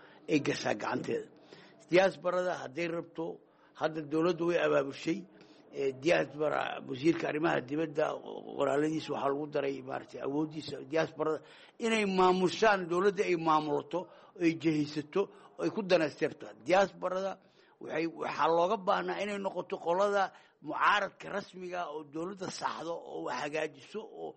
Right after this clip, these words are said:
oo ummadda barto dowladnimada iyo sharciga iyo nidaamka. Laakiin maaha. Kuraasay raadsadaan, dad corrupted ah waay. Maaragtay, Nairobi aan joogaa hadda, kulligood guryo ka wada dhisteen. Nin wasiir ahaan jiray iyo nin ahaan jiray, maaragtay, xildhibaan.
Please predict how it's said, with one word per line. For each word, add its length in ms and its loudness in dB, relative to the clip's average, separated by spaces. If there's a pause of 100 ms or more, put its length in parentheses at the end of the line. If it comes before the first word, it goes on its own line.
(240)
oo 120 -4 (160)
ummadda 400 -2
barto 380 -6
dowladnimada 720 2
iyo 160 -6
sharciga 420 -6
iyo 100 -10
nidaamka. 280 -4 (240)
Laakiin 300 -4
maaha. 240 2 (1160)
Kuraasay 460 4
raadsadaan, 560 -4
dad 160 -8
corrupted 540 0
ah 120 -2
waay. 260 -2 (420)
Maaragtay, 420 -6 (460)
Nairobi 400 6
aan 160 2
joogaa 320 2
hadda, 180 -4 (280)
kulligood 420 4
guryo 260 -2
ka 120 -6
wada 160 -4
dhisteen. 400 -12
Nin 180 -4
wasiir 320 -2
ahaan 240 -2
jiray 240 -8
iyo 200 -6
nin 200 -2
ahaan 240 0
jiray, 180 -4
maaragtay, 420 -6
xildhibaan. 440 -4